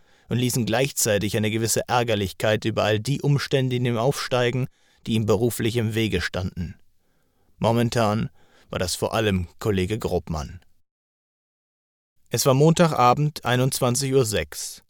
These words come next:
Pieper saß im kleinen Arbeitszimmer seiner Wohnung in der Mainzer Straße unweit des Bundesplatzes. Er hatte sich eine Kanne schwarzen Tee gemacht,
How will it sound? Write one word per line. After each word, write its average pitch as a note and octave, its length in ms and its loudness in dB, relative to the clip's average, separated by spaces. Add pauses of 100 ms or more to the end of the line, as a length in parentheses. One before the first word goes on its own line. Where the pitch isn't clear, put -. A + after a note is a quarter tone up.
(340)
Pieper D#3 360 4
saß B2 240 2
im A#2+ 120 -2
kleinen B2 360 0
Arbeitszimmer A#2 800 0
seiner G#2+ 320 -2
Wohnung A#2+ 280 0
in G2+ 80 -2
der G2+ 80 0
Mainzer G#2 380 -2
Straße G#2+ 560 -2
unweit G#2+ 380 0
des A2+ 100 -4
Bundesplatzes. - 1120 -6 (480)
Er B2 120 0
hatte D#3+ 160 4
sich D3+ 200 0
eine D3 140 0
Kanne D#3+ 320 0
schwarzen D3 480 -2
Tee C#3+ 220 0
gemacht, G#2 580 -4